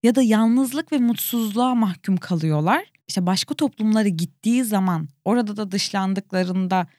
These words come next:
kendilerini entegre edemediklerinde bu psikolojik sorunlara düşüp daha sonrasında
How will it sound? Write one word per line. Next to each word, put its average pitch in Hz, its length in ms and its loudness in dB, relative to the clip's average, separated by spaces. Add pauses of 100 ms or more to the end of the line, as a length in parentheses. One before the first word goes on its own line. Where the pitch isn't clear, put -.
(220)
kendilerini 202 640 0
entegre 190 560 -4
edemediklerinde 160 1160 0 (200)
bu 285 100 0
psikolojik 233 540 -2
sorunlara 165 640 0
düşüp - 520 -4
daha 320 160 2
sonrasında 220 500 -2